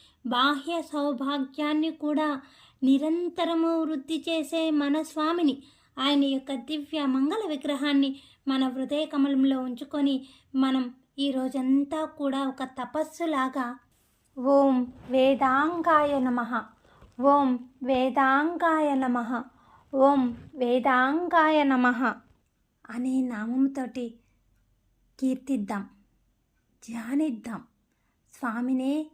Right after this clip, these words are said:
తలచుకుంటూ, ఆయననే మన మనసులో ఉంచుకొని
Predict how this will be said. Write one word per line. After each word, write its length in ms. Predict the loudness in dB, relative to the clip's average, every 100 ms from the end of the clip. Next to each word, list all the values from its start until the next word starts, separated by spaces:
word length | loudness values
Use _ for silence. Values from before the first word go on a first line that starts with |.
| _ _ _
తలచుకుంటూ, 720 | -12 -12 -10 -10 -2 -2 -2 -8 -10 _ -20 -20 -20 _ -10
ఆయననే 580 | -2 2 2 2 0
మన 240 | 0 -2 -2
మనసులో 560 | -4 -6 -8 -6 -4
ఉంచుకొని 580 | -2 -2 -4 -6 -4 -4